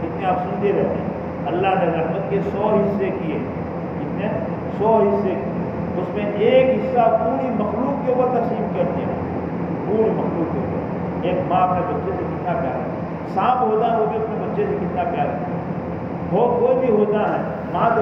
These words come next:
بہرحال ماں باپ سے جو اپنے اولاد سے کتنا پیار ہے، اپنا دکھ بھول جاتی ہے، اولاد کے دکھ، اور اپنا آرام بھول جاتی ہے ماں اپنے بچے کے آرام، اور جانوروں کو بھی اپنے بچوں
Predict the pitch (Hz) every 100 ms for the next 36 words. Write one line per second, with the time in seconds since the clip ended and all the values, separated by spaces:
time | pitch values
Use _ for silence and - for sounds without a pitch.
0 | 196 185 196 185 156 170 185 196 196 -
1 | 175 - 240 165 170 - - - - -
2 | 170 - - - - - - - 185 196
3 | 220 214 - - 240 240 240 220 214 -
4 | 240 240 - - - - 170 170 180 -
5 | - - - - - - - - - -
6 | - - - - - 170 175 - - 143
7 | 143 147 165 170 180 - 180 175 180 170
8 | - 175 165 151 156 214 214 170 170 -
9 | - - - - - - - - - -
10 | - - - - - - - 180 208 202
11 | 185 208 247 262 262 254 240 - - 208
12 | 208